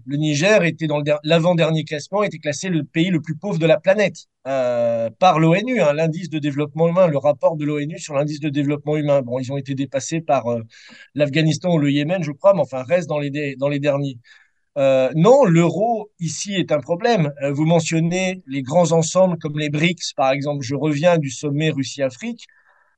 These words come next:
Euh, vous avez l'Union économique eurasiatique, vous avez l'Organisation de la coopération de Shanghai, vous avez les brics, Brésil, Russie,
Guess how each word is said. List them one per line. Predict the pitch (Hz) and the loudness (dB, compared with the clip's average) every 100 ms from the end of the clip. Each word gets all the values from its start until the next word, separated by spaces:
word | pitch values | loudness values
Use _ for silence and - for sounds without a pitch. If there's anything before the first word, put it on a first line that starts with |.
| - | -4
Euh, | 135 135 | -2 0
vous | 143 | 0
avez | 151 156 | 2 2
l'Union | 147 156 165 165 170 175 170 | 2 2 2 2 2 2 0
économique | 165 147 151 151 - | -2 -6 -6 -6 -4
eurasiatique, | 139 143 151 165 - 240 202 | 0 0 0 -2 -2 -4 -4
vous | 160 147 | -8 -4
avez | 147 | -2
l'Organisation | 147 151 143 151 - 160 | 0 0 -2 -2 -2 0
de | |
la | 147 | 0
coopération | 147 147 135 - | -2 -4 -2 -2
de | 143 | -6
Shanghai, | 170 190 220 220 | -6 2 2 2
vous | 170 139 | 0 -4
avez | 147 | -4
les | 156 | -2
brics, | 151 247 214 127 | -2 -4 -4 -6
Brésil, | 143 147 147 151 | -4 -2 -2 -2
Russie, | 143 - | -4 -4